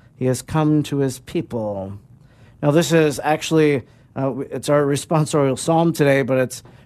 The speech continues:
from the Gospel of Saint Luke. This is, and the verses that followed that we heard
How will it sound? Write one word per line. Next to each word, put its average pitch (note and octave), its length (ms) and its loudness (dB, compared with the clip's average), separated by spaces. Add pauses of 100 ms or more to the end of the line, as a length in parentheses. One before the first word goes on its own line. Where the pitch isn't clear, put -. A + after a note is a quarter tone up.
from D3+ 400 4
the B2+ 100 -4
Gospel C#3+ 520 0
of A#2+ 80 -8
Saint C3 260 -2
Luke. D#3 320 2
This C3 260 -4
is, C3 380 0 (240)
and C3 280 2
the C3 140 0
verses C#3 460 0
that A#2 220 -2
followed A3+ 340 4
that D3 160 4
we C3+ 140 -2
heard C3 340 0